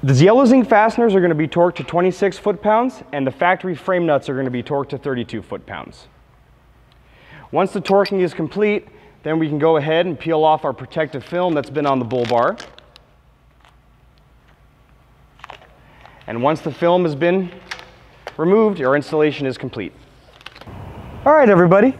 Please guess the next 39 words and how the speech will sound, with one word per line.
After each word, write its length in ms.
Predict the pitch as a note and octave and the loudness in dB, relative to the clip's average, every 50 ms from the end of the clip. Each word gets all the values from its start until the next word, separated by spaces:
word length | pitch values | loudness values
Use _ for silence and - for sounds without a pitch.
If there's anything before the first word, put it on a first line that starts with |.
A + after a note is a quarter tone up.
| - - | -8 -2
we 140 | E3 F#3 | 2 4
have 160 | G3 G3 F#3 F3+ | 4 6 6 4
our 100 | F#3 F3 | 4 2
bull 240 | D3 E3 F#3 F#3+ | 2 2 0 2
bar 160 | F#3 G#3 G#3 F#3 | 4 2 2 2
fully 360 | - - F3+ F3+ F3+ F3+ F3+ | 0 0 0 0 2 0 0
installed, 600 | F3 E3 - - G3 F#3 F3+ G#3 A#3+ C4 G3 - | -2 -4 -4 0 0 2 2 2 2 0 -2 -8
tightened 320 | - F3+ F3+ G3 F#3+ G3 E3 | -4 -2 -2 -2 -2 -6 -6
down, 280 | F3 F3 F#3 G#3+ A3+ | -6 -4 -4 -6 -6
and 80 | G3 C#3 | -6 -8
it 60 | C3 | -6
looks 200 | C#3 D#3+ D3+ - | -6 -8 -8 -10
great. 320 | - - D3+ B2 G#2+ - - - _ _ _ _ _ _ _ - | -10 -6 -4 -4 -4 -6 -10 -18 _ _ _ _ _ _ _ -8
Thank 180 | E3 F#3+ G3+ | -6 -6 -6
you 80 | F3+ G3+ | -6 -8
for 140 | - G#3 G3 | -6 -4 -2
watching 420 | G3 G3+ A3 G#3 - F3 B2+ A#2 | 0 0 0 0 -2 -6 -8 -6
the 80 | A2+ B2+ | -6 -4
Weston 380 | C3+ D3 D#3+ D#3 - F#3+ F3 | -2 -2 -2 -2 -4 -2 0
Automotive 480 | E3+ E3+ E3+ F3 F#3 G3+ F#3+ D3 A2+ B2 | 0 2 2 0 0 0 -2 -2 -2 -4
installation 560 | D3+ D#3+ - - F3 E3+ E3+ E3 - F3+ D#3+ | -6 -6 -6 -6 -4 -4 -4 -4 -6 -8 -6
video 280 | E3 G3+ G3+ F#3+ C#3+ - | -4 -2 0 0 -2 -2
for 120 | - - | -4 -8
part 240 | C3+ G3+ A#3 A#3+ A3 | -6 -4 -2 -2 -2
number 160 | G#3+ F3 F3 | -2 -4 -6
thirty-two 560 | E3+ - A#3 B3+ B3+ C#4 B3 - C#4+ C#4 A#3+ | -4 -4 -2 -2 -2 -4 -4 -4 -4 -4 -2
dash 260 | D#3 D3 C3+ C3+ - | 0 0 -2 -2 -2
sixteen 320 | - F3+ E3+ - - G3 F#3+ | -6 -6 -6 -4 -4 -2 0
oh 100 | F#3 F3+ | 0 0
five, 360 | - - G3 E3+ B2+ A2 - - - - - E3+ | 2 2 4 4 4 2 0 -6 -16 -20 -14 -4
our 140 | - E3 F3 | -2 -2 0
durable 400 | D3+ D#3+ A3+ C4+ D4+ C4 D4 B3+ | 0 2 2 2 2 2 0 0
black 260 | G#3+ B3+ B3+ B3+ B3+ | 2 2 0 0 -2
powder 300 | - A#3+ B3 A#3+ A#3 A3 | -2 0 0 2 2 0
coated 280 | - F3 D#3+ D3 C#3 A#2 | -2 -2 -2 -2 -2 0
Ultimate 440 | C3+ F3+ G#3 - B3+ - - F#3+ - | 0 0 0 2 0 0 0 0 -2
Series 260 | - G#3+ G#3 G3+ E3+ | -2 -2 -2 -2 -2
bull 220 | D#3 F#3 F#3+ F#3 | -2 0 0 2
bar 260 | D#3 C#3+ A#2 G2+ G2 | 2 2 2 2 0